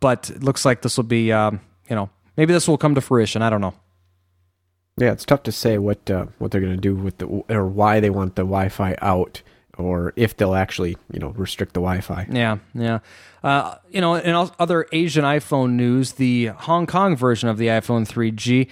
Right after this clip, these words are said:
Speaker 1: uh, is available unlocked. It comes in the b-, eight gigabyte and sixteen gigabyte models. And, uh, in U S dollars, the eight gigabyte unlocked version will be six hundred and ninety-two dollars, and the sixteen gigabyte will run, uh, seven hundred and ninety-four dollars.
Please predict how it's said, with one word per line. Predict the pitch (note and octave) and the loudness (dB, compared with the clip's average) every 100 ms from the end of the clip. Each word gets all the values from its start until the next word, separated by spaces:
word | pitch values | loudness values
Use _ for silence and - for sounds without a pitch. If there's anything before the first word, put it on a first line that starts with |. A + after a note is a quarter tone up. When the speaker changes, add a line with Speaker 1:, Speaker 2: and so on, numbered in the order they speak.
| - - - | -10 -18 -2
Speaker 1:
uh, | C3 B2+ B2 | 2 2 2
is | E3 E3 | 2 2
available | B2+ E3 F#3 F3 D3 | 2 2 4 2 0
unlocked. | D3+ D#3+ B2+ C#3 C3 - - - | 2 2 2 2 2 0 -10 -4
It | C3 - | -4 -2
comes | D3 C#3+ C3+ - - | 0 2 2 -2 -2
in | C#3 B2+ B2 A#2+ | 2 2 2 0
the | A#2+ | -2
b-, | B2+ - | -2 -2
eight | D#3 D3+ | 0 2
gigabyte | D3+ D3+ D3+ | 2 4 2
and | D3+ D#3 | 2 -2
sixteen | - D#3+ - - E3+ C#3 | -2 -6 -6 -2 0 2
gigabyte | C3+ B2 A#2+ A2 | 2 2 0 0
models. | A2+ A2 A#2 A#2 - - - _ - | 0 0 0 -2 -8 -20 -20 _ -4
And, | C3+ C3 B2+ B2 | 0 2 2 2
uh, | B2+ A#2+ | 2 0
in | C#3+ D3+ | 0 0
U | D3 E3+ E3+ | 2 2 2
S | E3 - | 0 0
dollars, | D3 E3 C#3 | 2 2 0
the | C#3 | 0
eight | C3 C3+ | 0 0
gigabyte | A#2+ G#2+ A#2+ A#2+ | -4 0 0 0
unlocked | - C#3 C3+ B2+ | -2 0 0 -2
version | B2 B2+ C3 F3 | 0 0 0 0
will | B2+ | 0
be | G#2+ | -2
six | - - - | -4 -4 0
hundred | D3 D3 D3+ | 2 2 2
and | A#2 A2 | 0 2
ninety-two | A#2+ A#2 G#2+ C3 | 2 2 0 2
dollars, | A2+ G#2+ C3+ D#3+ - - - _ - | 2 4 2 0 -6 -20 -20 _ -8
and | G#2 G2+ _ | -6 -6 _
the | A2+ | -8
sixteen | - D#3+ - F3+ E3+ | -4 -4 -2 0 2
gigabyte | E3 E3 F3 G3+ | 2 2 0 -2
will | C3 A#2+ | -2 0
run, | B2 B2+ B2+ | 2 2 0
uh, | B2 A#2 A2 | -2 -2 -2
seven | - F3 F3+ | 0 0 0
hundred | F3+ F3 E3+ | 0 0 0
and | D#3+ C#3 | 0 2
ninety-four | B2+ B2+ B2 D3 C#3+ | 2 2 0 2 4
dollars. | A#2 G2 F2 | 4 2 -2